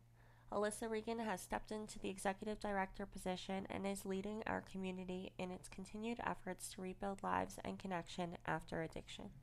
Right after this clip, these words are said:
Our twenty-four hour hotline is one eight three three H O P E HOPE. That is four six seven three. So one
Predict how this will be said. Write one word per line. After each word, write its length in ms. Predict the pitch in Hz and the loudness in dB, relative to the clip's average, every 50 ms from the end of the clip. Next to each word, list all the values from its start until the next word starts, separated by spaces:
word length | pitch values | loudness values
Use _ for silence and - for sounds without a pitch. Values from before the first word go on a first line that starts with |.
| - - - - - - - - - - - - - | -16 -16 -18 -20 -20 -18 -18 -16 -16 -16 -8 0 4
Our 120 | - 220 214 | 6 6 6
twenty-four 520 | - - 214 202 214 220 - - 220 - | 4 2 2 2 2 0 2 2 4 4
hour 320 | - - 208 214 220 202 185 196 | 6 6 8 8 6 6 6 6
hotline 540 | 202 208 - - 214 220 226 226 226 - - - | 6 6 6 6 6 6 8 6 4 0 0 2
is 320 | - 190 185 185 - - 196 190 | 4 4 4 2 0 -4 -4 4
one 240 | 185 190 196 202 - - - | 8 8 8 8 6 2 0
eight 200 | - 185 - - - - - - | 0 0 0 -2 -8 -12 -6 -4
three 200 | 202 185 180 - - | -2 -2 -2 -4 -4
three 300 | 202 196 208 233 254 - - - - - - - - - - - - - - - - - | 0 2 2 2 0 -2 -6 -16 -20 -20 -20 -20 -20 -20 -20 -20 -20 -20 -20 -20 -6 0
H 300 | - 208 226 233 - - - - | 4 4 4 4 2 0 2 6
O 220 | 202 202 202 202 202 - - | 8 8 8 6 4 -2 -6
P 320 | - - 202 196 190 - - | -4 0 0 0 0 0 0
E 240 | - 180 175 175 170 - - | 0 2 2 0 0 2 6
HOPE. 380 | 196 190 170 - - - - - - - - - - - - - - - - - - | 8 8 8 6 2 -2 0 0 0 0 -2 -8 -16 -18 -20 -20 -20 -18 0 8 10
That 120 | 190 185 | 10 10
is 220 | 180 185 185 - - - | 10 8 4 0 -2 2
four 300 | 196 190 185 196 220 254 262 - | 4 6 6 6 4 0 -6 -10
six 720 | - - - 196 190 185 190 - - - - - - - - - - - | -8 -2 4 6 6 6 6 2 -4 -10 -10 -12 -14 -14 -18 -20 -16 -6
seven 380 | - - 190 180 180 180 180 - | 2 6 6 6 6 4 0 0
three. 340 | 185 180 - - 208 233 240 | 0 0 0 0 0 -4 -6
So 240 | - - - 208 190 | -6 0 2 4 4
one 400 | 180 185 185 190 196 202 220 | 6 10 10 10 10 10 8